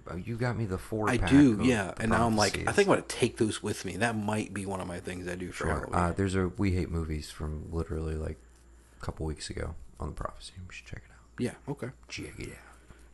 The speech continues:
Speaker 2: And then, yeah, so the rest are just the, uh, the two we're gonna talk about now.
Speaker 1: All right, uh, rewatch Boogie Nights,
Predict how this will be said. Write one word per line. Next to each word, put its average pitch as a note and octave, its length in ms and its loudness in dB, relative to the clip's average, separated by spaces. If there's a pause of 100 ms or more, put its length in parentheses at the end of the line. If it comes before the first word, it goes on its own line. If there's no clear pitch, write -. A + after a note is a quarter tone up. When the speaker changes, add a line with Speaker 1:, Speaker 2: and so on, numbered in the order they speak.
Speaker 2:
And A#2+ 220 2
then, A#2+ 300 6
yeah, C#3+ 160 4
so - 160 2
the A2 120 10
rest B2 260 6
are B2 60 0
just A2+ 300 -2
the, A#2 200 4
uh, A2 320 4 (380)
the A2+ 120 -2
two B2 180 0
we're A#2 80 2
gonna A2+ 140 2
talk B2 200 0
about A#2+ 200 -2
now. D3+ 200 -6 (800)
Speaker 1:
All C#3 80 8
right, D#3 280 8
uh, A2+ 240 8
rewatch G#2 380 8
Boogie G2 220 2
Nights, - 520 0